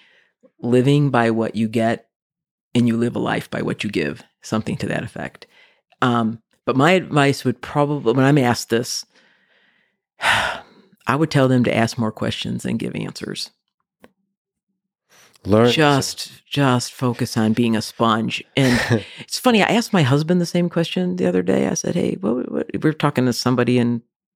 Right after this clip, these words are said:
Speaker 1: people were t-, asking this, and he sort of paused for a while and he said, "I tell him patience."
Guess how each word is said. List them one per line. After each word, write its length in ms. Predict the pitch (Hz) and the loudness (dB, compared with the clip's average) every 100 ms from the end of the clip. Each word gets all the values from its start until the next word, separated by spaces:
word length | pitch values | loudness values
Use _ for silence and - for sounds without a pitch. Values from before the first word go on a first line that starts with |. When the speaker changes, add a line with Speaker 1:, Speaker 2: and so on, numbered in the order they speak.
| _ | _
Speaker 1:
people 200 | - 117 | -2 2
were 100 | 113 | 2
t-, 140 | - - - - | 0 -4 -2 0
asking 340 | 120 - 123 | 0 2 2
this, 200 | 117 - | 2 2
and 160 | 123 120 - - - - _ _ _ _ _ _ _ _ _ - | 2 2 -4 -20 -20 -20 _ _ _ _ _ _ _ _ _ -20
he 300 | - 285 285 | -4 0 0
sort 360 | - - - 135 | 0 -2 0 0
of 80 | - | 0
paused 340 | 127 131 127 | 0 0 0
for 100 | 131 | -2
a 40 | |
while 160 | 127 127 | 0 2
and 80 | 131 | 2
he 60 | 131 | 0
said, 280 | - 131 - _ _ _ | 0 -2 -6 _ _ _
"I 120 | - 131 | -4 -2
tell 280 | - 123 | 0 0
him 120 | 110 - | 0 -2
patience." 640 | - 101 - - - | -4 -4 -6 -10 -14